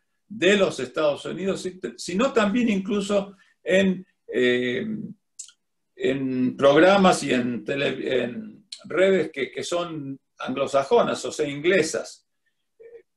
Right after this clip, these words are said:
Recordemos que este, el mes de la hispanidad fue creado no hace tanto tiempo.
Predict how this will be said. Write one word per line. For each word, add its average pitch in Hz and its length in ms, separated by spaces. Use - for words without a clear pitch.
Recordemos 175 960
que 156 380
este, 180 720
el 139 160
mes 190 400
de - 140
la - 80
hispanidad 147 760
fue 220 320
creado 185 480
no 196 180
hace - 300
tanto 123 420
tiempo. 101 540